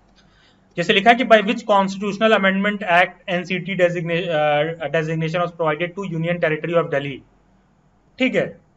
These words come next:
अब ये polity से भी है, ये, uh, since आईपीयू यूनिवर्सिटी Delhi से related है, तो मैंने यहाँ पर इस क्वेश्चन को डाल दिया है। कोई screenshot लेना चाहे तो ले सकता है, कोई paid member नहीं है तो, ये सारे questions का, ठीक है। इस तरह के थोड़े मैंने questions cover करने की कोशिश की है इसमें।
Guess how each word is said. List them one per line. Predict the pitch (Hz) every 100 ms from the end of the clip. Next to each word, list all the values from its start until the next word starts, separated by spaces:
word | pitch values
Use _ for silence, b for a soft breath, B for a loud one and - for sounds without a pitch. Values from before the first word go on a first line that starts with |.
| -
अब | 214
ये | 269
polity | - 214 208 220 254
से | 254 247
भी | 233
है, | 226 226 233 233 233
ये, | 156 196 220 226 202 170
uh, | 160 170 170
since | 170 220 220 202 - 175
आईपीयू | 165 175 196 220
यूनिवर्सिटी | 214 202 190 226
Delhi | 170 170 208
से | 220
related | 196 190 190 196
है, | 190 202 - _ _ _ 220
तो | 214
मैंने | 196 190
यहाँ | 185
पर | 190
इस | 185
क्वेश्चन | - 180 185
को | 180
डाल | 160 156 156
दिया | 156
है। | 139 139 139 _ _
कोई | 175 180 185 156
screenshot | - 180 170 185 190
लेना | 185 180
चाहे | 175
तो | 170
ले | 165 170
सकता | 156 156
है, | 151
कोई | 156
paid | 151 147
member | 139 135 135
नहीं | 131
है | 131
तो, | 156 160
ये | 135
सारे | 135 127
questions | 131 - 131
का, | - 147 b b b b -
ठीक | 226
है। | 214 214
इस | 233
तरह | 220 202
के | 214
थोड़े | 202 196
मैंने | 196
questions | 196 175 202 196
cover | 190 180
करने | 175 170 185
की |
कोशिश | 185 160 185 190
की | 180
है | 160 151
इसमें। | 147 156 247